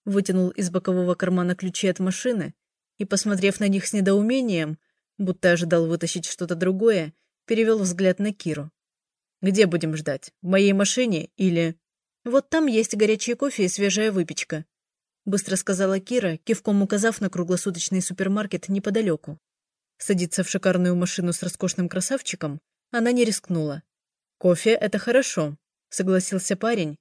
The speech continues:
и легко сбежал с крыльца, на ходу с насмешливой улыбкой оглянувшись на робеющую Киру. "Ты как, со мной или тут покукуешь?"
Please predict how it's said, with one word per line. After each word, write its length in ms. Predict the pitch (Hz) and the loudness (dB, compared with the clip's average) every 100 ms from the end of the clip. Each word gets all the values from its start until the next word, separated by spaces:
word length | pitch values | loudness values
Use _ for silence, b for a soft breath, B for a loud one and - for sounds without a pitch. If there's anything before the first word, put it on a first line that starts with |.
| _ _ _ | _ _ _
и 80 | 220 | -2
легко 320 | 208 196 214 | -2 0 0
сбежал 360 | 190 196 202 196 | 2 2 2 0
с 80 | - | -2
крыльца, 520 | 202 202 - 240 240 _ _ - | -6 -4 -4 -6 -6 _ _ -4
на 100 | 185 | -2
ходу 260 | 202 190 | 0 0
с 80 | 185 | 0
насмешливой 600 | 196 - 190 - 190 185 | -2 -2 -2 -2 -2 2
улыбкой 480 | 185 214 233 - 180 | 2 0 -2 0 0
оглянувшись 540 | 170 185 196 190 190 | 2 0 0 -2 -4
на 100 | 196 | 0
робеющую 600 | 185 180 185 190 - 214 220 | 2 2 2 0 -2 -4 -4
Киру. 360 | - 165 151 147 _ _ _ _ _ | -2 -2 -2 -8 _ _ _ _ _
"Ты 100 | - | -2
как, 340 | 208 156 135 - _ _ _ | 0 -2 -4 -14 _ _ _
со 180 | - 202 | -4 0
мной 420 | 220 247 262 202 _ | 2 4 2 2 _
или 160 | 220 240 | 2 2
тут 240 | 220 185 | 2 -2
покукуешь?" 720 | - 160 156 151 147 143 - | -4 -6 -8 -8 -10 -8 -10